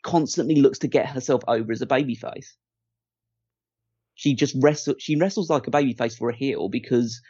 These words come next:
it's just, I don't know, I don't, I, I know there are certain other wrestlers that have done this in the past, but it's just a case of she does all these nip up and cool spots and the spinning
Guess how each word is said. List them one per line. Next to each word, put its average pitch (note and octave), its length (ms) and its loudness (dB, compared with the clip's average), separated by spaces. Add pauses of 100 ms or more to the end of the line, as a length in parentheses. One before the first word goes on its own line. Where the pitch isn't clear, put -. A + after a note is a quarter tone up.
(380)
it's C3+ 160 2
just, - 340 2 (260)
I C#3 60 4
don't F3 140 4
know, E3 200 2 (140)
I C#3+ 60 2
don't, F3 180 0
I, C#3+ 120 0 (100)
I D3 60 4
know D#3+ 120 4
there C#3+ 160 4
are B2+ 40 2
certain A#2+ 280 0
other A2 140 -2
wrestlers A2 300 -4
that A2 80 -6
have G#2 60 -12
done A2 180 0
this G2 140 -10
in G2+ 60 -8
the G2 60 -10
past, G2+ 480 -6
but - 80 -2
it's - 120 -6
just C#3+ 140 -2
a - 40 -20
case B2+ 320 0
of A#2+ 180 4 (360)
she C#3+ 340 2
does C#3 280 4
all C3+ 100 2
these B2 200 2
nip C3 260 0
up A#2+ 140 -2
and A#2 100 -4
cool B2 200 0
spots - 340 -2
and A#2+ 60 -2
the A#2 40 -4
spinning A#2+ 480 -2